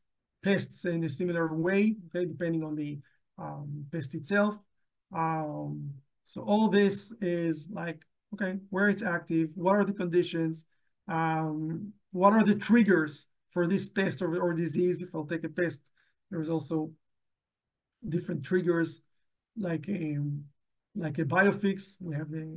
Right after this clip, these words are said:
the crop model, then we can define a biofix for it, and all this kind of information. Agronomic information. This is like agronomic library, huge agronomic library,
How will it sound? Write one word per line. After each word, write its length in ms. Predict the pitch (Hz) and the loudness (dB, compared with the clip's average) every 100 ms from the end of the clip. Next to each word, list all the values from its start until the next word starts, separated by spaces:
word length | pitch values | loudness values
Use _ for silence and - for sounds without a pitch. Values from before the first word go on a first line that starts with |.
| 160 147 | -10 -8
the 100 | 143 - | -10 -2
crop 180 | 185 185 | 0 2
model, 360 | 185 180 180 | 2 4 2
then 160 | 170 156 | 2 -2
we 80 | 147 | -2
can 160 | 160 | -4
define 320 | 156 135 165 185 | -6 -6 -6 -4
a 40 | |
biofix 580 | 185 196 196 196 180 - | 2 2 2 0 -4 -4
for 160 | 170 | -2
it, 140 | 165 160 - _ _ _ - | 0 -2 -6 _ _ _ -6
and 140 | 247 | 0
all 280 | 247 233 247 | 2 2 2
this 220 | 214 180 | -2 -4
kind 160 | 180 180 | -2 -2
of 100 | 175 | -2
information. 460 | 160 165 180 185 - | -6 -4 -4 -4 -2
Agronomic 560 | 202 175 196 214 247 269 | 0 2 4 6 4 4
information. 680 | 214 - 208 208 180 143 127 - | 0 2 0 0 -2 -6 -8 -6
This 180 | 202 196 | -4 -2
is 120 | 208 | 0
like 220 | 196 190 | 2 0
agronomic 540 | - 170 185 208 214 202 | -2 -4 -2 0 0 2
library, 500 | 180 202 190 160 165 160 | 2 4 2 0 0 -2
huge 280 | 160 240 214 | 4 4 2
agronomic 460 | 196 185 185 185 87 | -4 -6 -6 -8 -6
library, 480 | - 104 107 120 | -4 -4 -4 -6